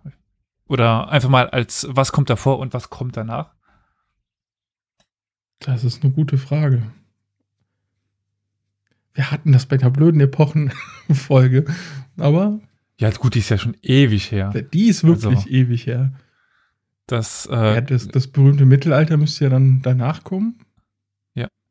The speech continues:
Speaker 1: Ich kann's dir mal ein bisschen einteilen, weil ich glaube, äh, vielen ist einfach nicht ganz so greifbar, wann jetzt diese ganzen Unterepochen sind und was das jetzt genau heißt, diese Spätantike.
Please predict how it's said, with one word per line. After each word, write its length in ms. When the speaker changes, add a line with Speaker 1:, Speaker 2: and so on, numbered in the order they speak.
Speaker 1:
Ich 120
kann's 260
dir 100
mal 140
ein 80
bisschen 220
einteilen, 680
weil 200
ich 120
glaube, 580
äh, 340
vielen 480
ist 320
einfach 220
nicht 240
ganz 280
so 140
greifbar, 500
wann 200
jetzt 200
diese 160
ganzen 260
Unterepochen 1300
sind 460
und 420
was 140
das 140
jetzt 180
genau 260
heißt, 320
diese 140
Spätantike. 960